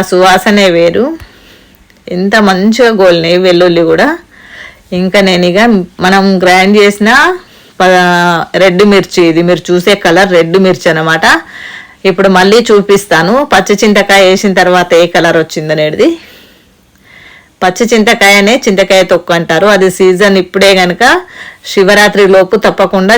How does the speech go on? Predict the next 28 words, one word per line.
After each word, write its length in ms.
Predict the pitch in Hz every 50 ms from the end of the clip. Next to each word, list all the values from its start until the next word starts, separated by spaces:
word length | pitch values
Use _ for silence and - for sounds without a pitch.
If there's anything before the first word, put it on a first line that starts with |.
| 240
చింతకాయ 320 | 240 214 185 - 185 196 185 180
తొక్కు 200 | 190 175 - 185 175
పెట్టుకోండి. 440 | 175 170 - - 170 170 165 170 202 233 220
ఇక 80 | 202 202 196
చూడండి 320 | 208 208 220 226 226 226 233 226 214
మీరు 140 | 202 175 160 185
చూసేది 460 | 180 180 175 - 185 160 160 180 226 262 254 -
పచ్చి 200 | - 277 - 214 202 -
చింతకాయలు 500 | 240 214 208 208 - 214 202 196 185 180
వేసి 240 | 185 190 185 - 285 370 415 - - - - - - - - - -
పచ్చి 180 | 190 185 - 220 202
చింతకాయ 360 | 240 214 208 214 196 208 196 190 -
పొట్టు 200 | - 185 180 208 196 185
తీసి 240 | 190 196 190 - 285 294 254
మంచిగా 260 | 208 190 190 185 208 190 180
గ్రైండ్ 300 | 185 185 180 185 190 190 190
చేసిన 220 | 185 175 180 185 175 180
తర్వాత 280 | 170 175 175 180 180 - 240
ఇక 120 | 208 196 175 - -
కలర్ 240 | 185 180 185 185 185
ఇట్లా 160 | 180 180 175 170
అయిందనమాట. 520 | 170 165 165 165 165 160 160 160 156 - 196 233 294 320 - - - - - - - _ _ _ _ _ _ - - - - - - - - _ _ _ - 196 190
ఇప్పుడు 200 | 185 175 202 196 190
ఇందులో 200 | 190 196 214 220 208 175
అన్నీ 220 | 180 196 214 240 247 233
వేసామన్నమాట 640 | 214 202 - 196 185 185 180 180 175 175 175 170 175 170
మనం. 160 | 170 185 233 294 294 - - - - - - - _ _ - - -
ఇక 100 | 190